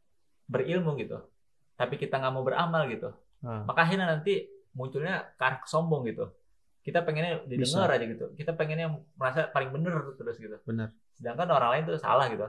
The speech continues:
Speaker 1: Karena apa
Speaker 2: Iya.
Speaker 1: tadi kita pengennya cuma yang penting berilmu aja gitu. Tanpa
Speaker 2: Hmm.
Speaker 1: mau beramal,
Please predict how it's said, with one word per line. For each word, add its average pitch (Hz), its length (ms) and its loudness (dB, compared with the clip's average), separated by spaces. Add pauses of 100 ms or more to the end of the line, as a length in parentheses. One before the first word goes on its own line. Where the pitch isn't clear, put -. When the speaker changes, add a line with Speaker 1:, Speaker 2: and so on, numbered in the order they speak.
Speaker 1:
Karena 135 200 -4
apa 180 100 -2
Speaker 2:
Iya. - 100 2
Speaker 1:
tadi 98 160 2
kita - 160 -4 (160)
pengennya 156 280 -4
cuma 147 140 -6
yang 127 100 -4
penting 165 140 -6
berilmu 135 320 -6
aja 165 180 -4
gitu. - 220 -4 (300)
Tanpa 113 280 -2
Speaker 2:
Hmm. 156 80 2
Speaker 1:
mau 131 120 -2
beramal, 139 580 0